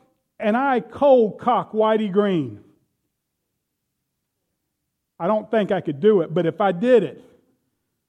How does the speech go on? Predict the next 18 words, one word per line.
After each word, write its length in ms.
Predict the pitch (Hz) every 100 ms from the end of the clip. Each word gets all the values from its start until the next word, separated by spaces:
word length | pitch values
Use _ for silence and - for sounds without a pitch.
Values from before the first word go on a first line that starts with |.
| _ _
I 160 | 202 277
could 180 | 277 226
walk 360 | 233 254 247
up 240 | 262 247 254
and 80 | 214
I 80 |
could 200 | 269 202
cold 460 | - 262 233 233 233
cock 280 | 226 202 -
Whitey 280 | 214 202 175
Green. 260 | 220 208
I 100 | 190
say, 120 | 175
"Whitey, 380 | 180 214 220 190
will 180 | 165 208
you 140 | 208
forgive 360 | 208 202 190 226
me?" 200 | 170 131